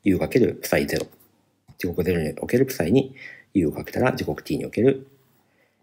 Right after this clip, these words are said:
えー、状態がわかると。うん。これですね。だから、これを使うと、まず、こいつに関しては、右のプサイに関しては、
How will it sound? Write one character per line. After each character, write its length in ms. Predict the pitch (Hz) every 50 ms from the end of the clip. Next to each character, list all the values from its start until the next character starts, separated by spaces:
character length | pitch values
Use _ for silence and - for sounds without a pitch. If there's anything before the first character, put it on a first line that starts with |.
| _ _ _ _
え 500 | - - - - - - - - - - -
ー、 440 | - - - - - - _ _ _
状 160 | - - 76
態 140 | - 71 -
が 60 | -
わ 80 | 69 -
か 80 | - -
る 100 | - -
と。 80 | - _ _ _ _ _ _ _ _ _ _ _ _ _ _ _ _ _ - _ _ _ _ _ _ _ _ _ _ _ _ _ _ _ _ _ _
う 40 | -
ん。 40 | -
こ 40 | - _ _ _ - _ _ _ _ _ _ _ _
れ 60 | - -
で 60 | -
す 60 | -
ね。 120 | 165 - - - _ _ _ _ _ _ _ _ _ _ _ _ _ _ _ _ _
だ 80 | - 135
か 100 | - 95
ら、 340 | 98 90 78 - - 117 -
こ 100 | - 123
れ 100 | 131 131
を 80 | 127 127
使 200 | - - - 117
う 140 | 113 117
と、 320 | - 147 147 - - - - _ _ _ _ _ _ _ _ _ _ _ _ _
ま 120 | - 139 117
ず、 320 | 107 113 113 - - - - _ _ _ _ _ _ _ _ - _ _ _ _ _ _ _ _ - - - -
こ 100 | - 175
い 80 | 175 165
つ 100 | - 170
に 100 | 165 165
関 220 | 165 160 135 98 -
し 60 | -
て 120 | - -
は、 140 | 92 - - - _ _ _ _ _ - -
右 240 | 117 131 139 156
の 100 | 156 156
プ 100 | 156 156
サ 140 | - - 156
イ 60 | 135
に 120 | 117 101 98
関 180 | - 101 95
し 60 | 95 -
て 100 | - 123
は、 200 | 131 156 165